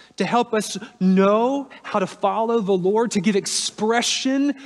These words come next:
to worship, to give expression to our common belief. The problem comes, this is where the problem arises,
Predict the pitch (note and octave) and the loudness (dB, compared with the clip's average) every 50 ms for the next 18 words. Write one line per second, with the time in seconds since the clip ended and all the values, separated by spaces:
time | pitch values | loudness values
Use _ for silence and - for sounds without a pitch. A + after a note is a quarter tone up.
0 | - - - - G#3+ F#3+ E3 D3+ F#3 G#3 A#3 G#3+ - - C4+ C4 - - F3+ G#3 | -20 -12 -8 -4 -4 -2 -2 0 -2 -2 -2 -4 -4 -4 -4 -4 -4 -4 -4 -4
1 | F3+ F3+ D#3+ - - - - - - G3+ G#3+ A3+ A3+ - - - C4 C4 C4 C4+ | -4 -4 -6 -6 -6 -8 -8 -6 -4 -2 -2 -2 -2 -4 -4 -2 -2 -2 0 -2
2 | C4 C4 - - - - - - G#3 G#3 G3+ G3+ G3 - - - A3 A3+ A#3 A#3+ | -2 -4 -8 -16 -14 -10 -4 0 2 2 2 2 0 -6 -4 -2 0 2 2 2
3 | A#3+ A#3 A#3 A3+ A#3 A#3 A#3 A3+ - - - - - - D#3 F3 F#3 F#3+ A3+ A#3 | 2 2 0 0 0 -2 -4 -6 -8 -18 -20 -20 -16 -8 -4 -2 0 0 0 0
4 | F#3 B2 - - - - - _ _ _ _ _ _ _ _ _ _ _ _ _ | -2 -2 -6 -12 -20 -20 -20 _ _ _ _ _ _ _ _ _ _ _ _ _
5 | _ _ - F#3+ - - A#3+ C4 C#4 D4+ C4+ C4+ A3 - - B3+ C#4 G#3+ E3+ - | _ _ -4 -4 -2 0 0 2 2 2 2 2 0 0 0 0 0 0 -2 -4
6 | - - - - - - - - - _ _ _ _ _ _ _ _ _ _ _ | -12 -12 -12 -10 -10 -12 -14 -14 -18 _ _ _ _ _ _ _ _ _ _ _
7 | _ _ _ _ _ _ _ _ F3 - A3+ A3+ C#4 B3+ A#3 - - A#3 B3 B3+ | _ _ _ _ _ _ _ _ -8 -4 -2 2 2 2 2 2 2 2 2 2
8 | B3 A#3 A3 G#3+ A3 A3+ A#3+ B3+ A#3+ G3+ - A#3 A#2 C3 C#3 - - - - - | 2 4 4 4 4 4 4 2 2 0 -2 -6 -10 -12 -12 -10 -10 -10 -10 -12
9 | - | -14